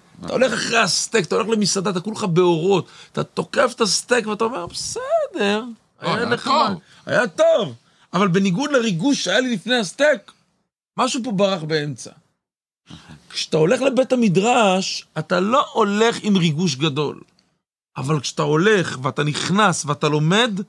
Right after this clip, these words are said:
Speaker 2: ואתה נלחם ביצר,
Speaker 1: ואתה
Speaker 2: שבכלל לא.
Speaker 1: נלחם ביצר, אתה יוצא משם באורות מטורפים ביחס לאיך שנכנסת. במילים פשוטות, אל תתפעלו מזה שאין לכם חשק לעשות מצווה.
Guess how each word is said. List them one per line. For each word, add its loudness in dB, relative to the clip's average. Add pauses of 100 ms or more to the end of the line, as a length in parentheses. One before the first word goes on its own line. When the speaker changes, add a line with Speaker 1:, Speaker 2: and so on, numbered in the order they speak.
Speaker 2:
ואתה -8
נלחם -6
ביצר, -8
Speaker 1:
ואתה 2
Speaker 2:
שבכלל 2
לא. 2
Speaker 1:
נלחם 2
ביצר, 2
אתה 2
יוצא 0
משם 2 (140)
באורות 2 (720)
מטורפים 0
ביחס 0
לאיך -4
שנכנסת. -6 (640)
במילים 2
פשוטות, -6 (460)
אל 2 (120)
תתפעלו 0
מזה 4
שאין -2
לכם -2
חשק -4
לעשות -8
מצווה. -14